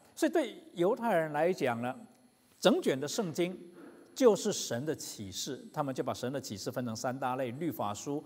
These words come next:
先知书、智慧书。但是怎么跑出来一个启示文学呢？就是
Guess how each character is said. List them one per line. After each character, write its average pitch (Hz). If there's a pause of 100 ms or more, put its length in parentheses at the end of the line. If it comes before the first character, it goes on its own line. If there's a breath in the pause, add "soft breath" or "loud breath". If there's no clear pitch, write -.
(120)
先 143
知 143
书、 143 (300 loud breath)
智 165
慧 127
书。 120 (180 loud breath)
但 269
是 254
怎 175
么 160
跑 131
出 196
来 170
一 180
个 170
启 117
示 170
文 123
学 101
呢？ 113 (1040 loud breath)
就 311
是 262